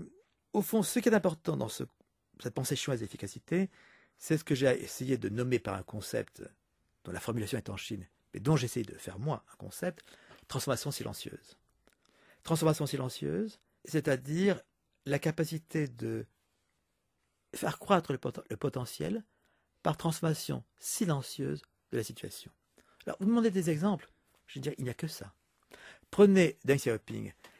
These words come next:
Deng Xiaoping, pour moi, est le transformateur silencieux de la Chine. Il prend une Chine socialiste en soixante-seize, à la mort de Mao, il la rend hypercapitaliste,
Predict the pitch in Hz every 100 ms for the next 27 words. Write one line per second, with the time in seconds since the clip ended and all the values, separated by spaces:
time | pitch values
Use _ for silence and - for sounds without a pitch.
0 | _ 151 165 156 139 127 233 247 143 139
1 | 226 - 131 131 - - - 202 - 160
2 | 143 - 113 104 _ - - 208 165 -
3 | - 226 - - 143 160 - 104 - _
4 | _ - - - 190 165 196 185 - 180
5 | 165 - - 165 - 135 135 123 - -
6 | _ - 98 110 107 147 - 226 131 107
7 | 104 110 165 277 - _ _ _ - -
8 | _ 175 160 143 135 - - 160 151 127
9 | - 120 113 110 -